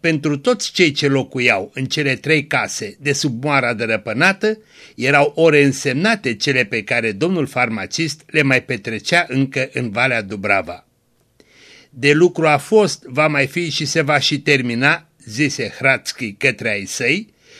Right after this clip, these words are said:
„dar domnul farmacist nu ne va vizita iarăși prea curând, de aceea lăsați totul și să mergem acasă.”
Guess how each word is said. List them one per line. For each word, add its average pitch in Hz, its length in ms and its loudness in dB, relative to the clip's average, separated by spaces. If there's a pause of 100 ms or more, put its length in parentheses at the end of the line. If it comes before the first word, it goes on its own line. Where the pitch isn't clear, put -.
(140)
„dar 113 340 0
domnul 135 380 2
farmacist 120 680 -4
nu 247 120 0
ne 269 160 4
va 131 220 4
vizita 117 540 -2
iarăși 123 440 0
prea 113 200 -2
curând, 104 400 -10
de 190 140 0
aceea 131 520 0 (200)
lăsați 190 500 2
totul 214 480 4 (140)
și - 160 -2
să 180 180 0
mergem 135 400 0
acasă.” 104 600 -6